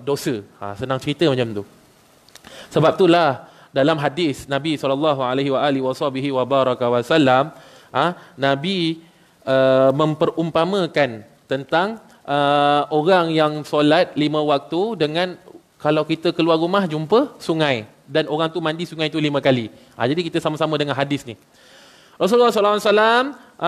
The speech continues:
bersabda yang bermaksud perempuan sembahyang, ha, perumpamaan. Ha, perumpamaan sembahyang lima waktu adalah seperti sungai yang bersih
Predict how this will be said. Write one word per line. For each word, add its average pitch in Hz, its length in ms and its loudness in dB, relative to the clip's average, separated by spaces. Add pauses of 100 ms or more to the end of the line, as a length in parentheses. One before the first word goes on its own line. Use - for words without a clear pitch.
bersabda 190 480 0
yang 196 160 2
bermaksud 190 800 0
perempuan 196 560 0
sembahyang, 190 640 0
ha, 165 80 0
perumpamaan. 190 1120 0 (300)
Ha, 127 480 -2
perumpamaan 190 1300 0 (320)
sembahyang 208 720 2
lima 196 240 0
waktu 190 400 0
adalah 190 340 4
seperti 185 380 -6
sungai 214 400 -2
yang 185 160 0
bersih 175 720 0